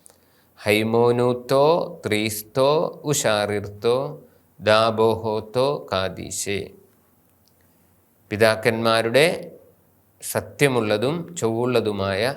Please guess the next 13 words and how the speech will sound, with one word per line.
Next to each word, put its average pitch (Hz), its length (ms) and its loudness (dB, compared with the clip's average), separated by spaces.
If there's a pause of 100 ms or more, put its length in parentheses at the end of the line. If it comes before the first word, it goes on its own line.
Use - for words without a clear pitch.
(180)
വിശ്വാസം. - 560 -12 (520)
അതാണ് 95 300 -4
അതിൻ്റെ 95 220 -6 (120)
മുഴുവൻ 104 320 -2 (180)
ടൈറ്റിൽ 92 360 -6 (460)
വിശ്വാസ - 300 -4 (120)
പ്രമാണത്തിൻ്റെ. - 580 -16 (1800)
ഇനി 110 180 -4
വെസ്റ്റ് 117 220 2
സിറിയക്കിലെ 120 480 2
മാത്രമുള്ള 113 500 -2 (180)
ചില 104 220 -2
പ്രാർത്ഥനയുടെ 98 580 -6